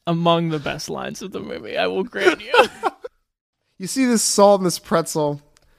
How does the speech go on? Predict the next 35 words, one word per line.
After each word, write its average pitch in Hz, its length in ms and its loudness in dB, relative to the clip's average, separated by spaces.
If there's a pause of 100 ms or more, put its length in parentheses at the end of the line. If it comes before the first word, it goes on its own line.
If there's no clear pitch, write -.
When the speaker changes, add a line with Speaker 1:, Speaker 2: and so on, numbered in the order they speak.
(240)
Speaker 2:
look 156 180 0
at 156 100 -4
the 151 60 -4
stars. 135 680 0 (400)
Some 202 280 0
people, 127 540 -2 (300)
they 160 100 -6
say 185 140 -2
the 170 80 -2
stars 180 520 0
are 151 60 0
billions 196 560 0
and 143 140 -6
billions 151 360 0
of 127 140 -12
tons 151 380 -2
of 110 80 -10
hot 135 360 -4
gas. - 580 -10 (500)
But 127 100 -6
I 135 100 0
think 135 280 -2
maybe, 135 520 2 (680)
maybe 190 340 4
it's 160 140 0
just - 240 -6
God's 131 340 2
salt, - 640 -4 (500)
and 117 140 -6
God's 131 320 4
just 120 180 -6
waiting 123 340 2
to 123 120 -8
eat 117 240 0
us. - 460 -6